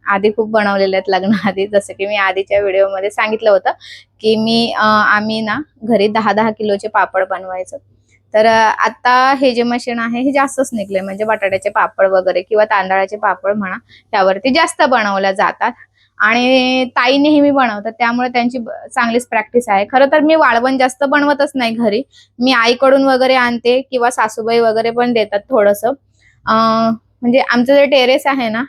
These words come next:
ते जे-, शक्यतो ओपन करतच नाही आम्ही. ओनर, अं, अलाउ करत नाही आम्हाला, कारण कसं वरती छत्र्या वगैरे लावलेल्या आहेत. यावर्षी आमचं शेड तिथे तयार झालं, त्यामुळे मग त्याची टेरेसची चावी वगैरे आमच्याकडे आहे,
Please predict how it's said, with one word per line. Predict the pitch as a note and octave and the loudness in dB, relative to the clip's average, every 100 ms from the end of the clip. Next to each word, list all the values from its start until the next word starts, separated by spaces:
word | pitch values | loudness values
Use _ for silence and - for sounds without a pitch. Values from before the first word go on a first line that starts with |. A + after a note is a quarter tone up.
| - _ _ _ _ _ _ - - | -12 _ _ _ _ _ _ -12 -2
ते | A#3 | 2
जे-, | A#3 - | 2 0
शक्यतो | C4 A#3+ B3 B3+ | -2 0 0 2
ओपन | B3+ C4+ B3+ C4 | 4 2 2 0
करतच | C4+ B3 A#3 A#3 A#3+ | 2 2 0 -2 -2
नाही | G#3+ F#3+ | -4 -4
आम्ही. | F#3 G#3 C#4+ _ _ _ _ _ _ _ - _ _ - - _ | -6 -6 -8 _ _ _ _ _ _ _ -20 _ _ -20 -20 _
ओनर, | A#3 A3+ A#3 | 2 4 2
अं, | - - A3 G#3 | -2 -4 -4 0
अलाउ | G#3+ G#3+ G#3+ | 2 2 2
करत | A#3 A3 G#3+ G#3+ | 2 2 2 -2
नाही | G#3 | -4
आम्हाला, | F#3+ F#3+ F3+ A3+ C4 | -4 -4 -6 -6 -6
कारण | G#3 G3+ | -8 -6
कसं | G#3+ A3+ A3 | -8 -6 0
वरती | G#3 G#3+ A#3 | 0 -2 -6
छत्र्या | A#3 - G#3+ | -6 0 0
वगैरे | G#3 A3 A3 | 2 2 2
लावलेल्या | G3+ G3+ G#3+ A3+ | 0 0 -2 -2
आहेत. | A3 F#3 _ - _ | -2 -4 _ -20 _
यावर्षी | A3+ G#3+ G3+ A3 A3 | 0 2 4 2 2
आमचं | A3+ G#3+ G#3+ G3+ - A3 A3+ | 0 0 -2 -6 0 0 2
शेड | B3 A3 G#3 - | 2 2 0 -2
तिथे | A#3 A#3 | -2 0
तयार | A3 G#3 G#3 | 2 2 2
झालं, | G#3+ B3+ A3+ G3+ - _ _ | 0 0 2 0 -6 _ _
त्यामुळे | A#3 A3 A3+ A#3 | -2 0 2 2
मग | A#3 A#3+ | 2 0
त्याची | A#3+ A3+ A#3 | -2 -2 -2
टेरेसची | A3+ G#3+ A3 - | 0 0 -2 -6
चावी | G#3+ G#3+ G3+ | -2 0 2
वगैरे | G#3+ G3+ G#3+ | 2 2 2
आमच्याकडे | G#3 G#3+ G#3 G#3+ G#3+ G3+ | 0 -2 -2 0 0 0
आहे, | G3 G3 | 0 -2